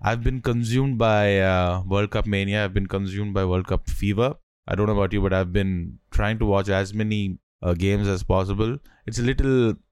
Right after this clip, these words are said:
I'm in India too, so it's, it's a little, the last game is at around twelve thirty in the morning, so it's a little tricky there, but, uh, man, it's been great. You know, it's, it's, we, we, we, we get,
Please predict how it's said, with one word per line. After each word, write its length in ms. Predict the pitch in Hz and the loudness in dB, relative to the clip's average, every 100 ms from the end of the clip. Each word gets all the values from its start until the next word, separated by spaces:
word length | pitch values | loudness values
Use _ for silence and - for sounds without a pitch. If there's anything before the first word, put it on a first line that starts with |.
| - | -4
I'm 360 | 98 92 127 | -2 0 0
in 60 | 127 | 0
India 240 | 120 113 | 0 0
too, 160 | 101 113 | 0 0
so 100 | 107 | -2
it's, 160 | 98 117 | -2 -2
it's 260 | 110 - | -2 -2
a 60 | 117 | -2
little, 520 | 110 113 107 98 90 - _ - | 0 0 2 0 -2 -8 _ -12
the 200 | 104 107 | -4 0
last 300 | 110 117 113 | 2 0 0
game 120 | 117 | -2
is 80 | 107 | 0
at 120 | 101 | 0
around 220 | 101 98 | 0 0
twelve 200 | 104 98 | 0 0
thirty 280 | 110 104 107 | 0 0 0
in 160 | 101 101 | -2 -2
the 100 | 98 | 0
morning, 400 | 95 98 107 104 | 0 0 -2 -2
so 140 | 104 | -2
it's 220 | 95 - - _ - | -2 -6 -14 _ -6
a 40 | |
little 180 | 113 123 | -2 0
tricky 280 | 117 104 120 | 2 0 0
there, 240 | 107 110 | 0 2
but, 300 | 117 107 92 - - _ _ | 2 0 0 -6 -10 _ _
uh, 140 | - 92 | -2 0
man, 200 | 107 104 | 0 0
it's 120 | - | 0
been 180 | 101 92 | 0 0
great. 260 | 92 87 - | 0 -2 -4
You 100 | 123 | -2
know, 180 | 151 175 | 2 2
it's, 160 | 165 143 | 0 -2
it's, 160 | 139 - | -6 -6
we, 180 | 127 135 | -4 -2
we, 160 | 120 123 - 131 | -2 -8 -10 -2
we, 200 | 135 131 | 0 2
we 200 | 131 123 | 0 0
get, 320 | 120 135 | 0 -2